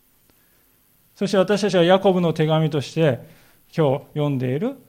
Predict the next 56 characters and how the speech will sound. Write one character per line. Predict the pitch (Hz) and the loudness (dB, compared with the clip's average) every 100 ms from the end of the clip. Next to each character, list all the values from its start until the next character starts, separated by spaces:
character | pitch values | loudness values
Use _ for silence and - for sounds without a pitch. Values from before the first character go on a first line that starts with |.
| _ | _
そ | - | -4
の | 147 135 | -2 -2
手 | 143 | -2
紙 | 131 127 190 | 0 2 2
を | 139 - - _ _ _ | 0 -2 -14 _ _ _
彼 | - 127 113 | -12 -10 -8
が | 139 156 | -10 -10
書 | 135 | -10
い | 117 | -10
た | - | -12
の | 165 | -20
で | 156 | -20
す。 | _ _ _ - _ _ _ _ _ _ _ _ _ _ _ _ _ | _ _ _ -20 _ _ _ _ _ _ _ _ _ _ _ _ _
三 | - 170 | 0 4
番 | 180 180 | 4 4
目 | 170 | 4
の | 160 | 2
弟 | 160 175 175 | 2 0 0
の | 160 | 0
ユ | 165 214 | 2 2
ダ | 190 | 2
も、 | 226 254 - _ _ _ _ _ _ _ _ _ _ _ _ | -2 -6 -14 _ _ _ _ _ _ _ _ _ _ _ _
こ | - | -6
の | 175 135 - | -2 -2 -4
ユ | 175 165 | -2 0
ダ | 151 | 0
の | 131 | -2
手 | - 135 | -4 -4
紙 | 143 147 | -4 -4
を | 135 | -6
書 | 180 | -6
い | 175 | -6
た | 165 | -6
そ | 143 175 | -8 -8
の | 214 | -8
人 | 202 - 254 | -8 -8 -6
と | 226 | -6
し | - | -6
て | - 202 - - - - | -4 -4 -6 -14 -20 -20
知 | - 147 | -12 -6
ら | 135 | -4
れ | 120 | -4
て | 117 | -6
い | 117 | -6
る | 131 | -6
の | 180 | -6
で | 175 143 - | -6 -10 -12
あ | 104 | -14
り | |
ま | 98 - | -14 -16
す。 | - _ _ _ _ _ _ - _ - - _ - - - - - - | -20 _ _ _ _ _ _ -20 _ -20 -20 _ -20 -20 -20 -20 -20 -8
た | 165 | -4
と | 160 160 | 0 0
え | |
今 | 175 185 | 2 2
は、 | 175 170 170 | 6 4 2